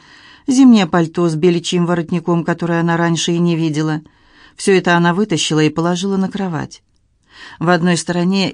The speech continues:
изношенное зеленое шелковое кимоно укрывало золотистое вечернее платье. Смутно помнилось,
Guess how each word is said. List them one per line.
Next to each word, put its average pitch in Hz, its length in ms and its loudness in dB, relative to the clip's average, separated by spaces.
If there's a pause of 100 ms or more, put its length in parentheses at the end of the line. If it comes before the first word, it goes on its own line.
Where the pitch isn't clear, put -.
изношенное 160 580 -2
зеленое 160 480 0
шелковое 160 500 -2
кимоно 180 520 -2 (380)
укрывало 220 500 0
золотистое 202 640 -2
вечернее 180 500 -2
платье. 147 580 -6 (800)
Смутно 214 440 0
помнилось, 156 540 0